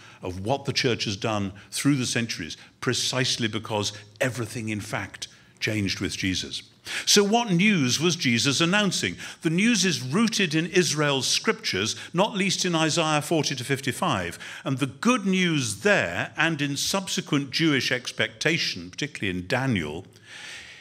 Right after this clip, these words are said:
is that Israel's God, Yahweh, is at last taking his power and reigning. God is becoming king.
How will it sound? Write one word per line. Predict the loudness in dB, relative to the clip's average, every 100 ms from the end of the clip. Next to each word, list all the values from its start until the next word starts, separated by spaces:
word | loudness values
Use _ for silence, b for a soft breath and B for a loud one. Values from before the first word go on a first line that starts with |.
| B
is | -2 -2
that | -2 -6 0
Israel's | 2 2 -2 -2 -2 -4 -6 -4
God, | 0 0 0 -4 -6 -12 _
Yahweh, | -6 -2 0 -2 -4 -6 -6 -12 -16 _ b b 2
is | 4 2
at | 0
last | 0 2 2 0 0 -4 -6 -6
taking | -4 -2 -2 -4 -6
his | -6 -6 -8
power | -10 -8 -4 -4 -4 -8
and | -6 -6 -4 0
reigning. | 2 2 0 -6 -12 B B B 0
God | 2 2 0 -4 -2
is | 0 2 0
becoming | -4 -6 -4 -2 -2 -2 -6 -8
king. | -8 -6 -8 -10